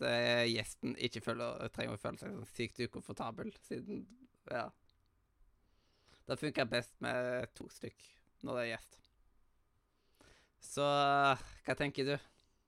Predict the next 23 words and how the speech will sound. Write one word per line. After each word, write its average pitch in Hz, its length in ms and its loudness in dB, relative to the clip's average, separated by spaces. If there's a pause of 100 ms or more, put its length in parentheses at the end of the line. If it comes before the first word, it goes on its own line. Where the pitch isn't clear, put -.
(1000)
Hvordan 127 420 -2
er 120 140 4
det 123 100 4
å 120 80 0
være 120 220 2
her? - 160 -6 (1080)
Eller, 127 160 0
du 120 240 0
er 127 140 6
jo 127 100 6
hjemme 120 220 2
hos 123 100 -6
deg 123 80 -2
selv, 123 220 0
men 123 100 -4
hvordan 123 240 -2
er 123 80 6
det 120 80 4
å 120 60 4
være 120 240 4
med 117 180 -6 (540)
på 123 100 -6
sending? 120 240 -2